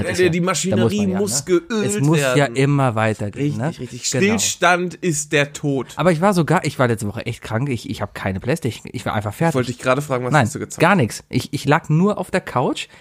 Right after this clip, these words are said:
Speaker 1: hab Netflix den ganzen Tag geguckt. Ich hab, ich war so verzweifelt, ich habe die neueste Staffel von Big Bang Theory geguckt.
Speaker 2: Ja, hast geschrieben.
Speaker 1: Ja.
Speaker 2: Und, äh, ich, ich hab gedacht, wow, es, Sebi ist wirklich,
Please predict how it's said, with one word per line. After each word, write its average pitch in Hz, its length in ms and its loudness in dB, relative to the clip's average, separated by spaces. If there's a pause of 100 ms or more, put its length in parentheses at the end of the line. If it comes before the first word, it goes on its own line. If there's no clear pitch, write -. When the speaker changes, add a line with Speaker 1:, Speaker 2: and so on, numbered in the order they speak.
(140)
Speaker 1:
hab - 300 0 (1040)
Netflix - 520 -2
den 139 140 4
ganzen 120 260 2
Tag 113 160 -2
geguckt. - 360 0
Ich - 140 -2
hab, 208 180 -2 (180)
ich - 200 -4
war 156 140 6
so 185 100 4
verzweifelt, 180 640 2
ich 139 160 -4
habe 170 380 4
die 156 240 -2
neueste 156 340 0
Staffel 160 300 0
von 143 160 2
Big 135 180 -2
Bang 160 200 2
Theory 113 340 4
geguckt. 107 420 0 (200)
Speaker 2:
Ja, 160 340 6
hast 170 180 -6
geschrieben. 160 340 -2
Speaker 1:
Ja. 143 200 6
Speaker 2:
Und, 135 180 -2
äh, 135 200 -4
ich, 120 300 -8
ich 127 300 -6
hab 135 140 -10
gedacht, 127 240 -4
wow, 120 300 -2 (120)
es, - 420 -10
Sebi 151 280 4
ist - 200 -2
wirklich, 151 380 -2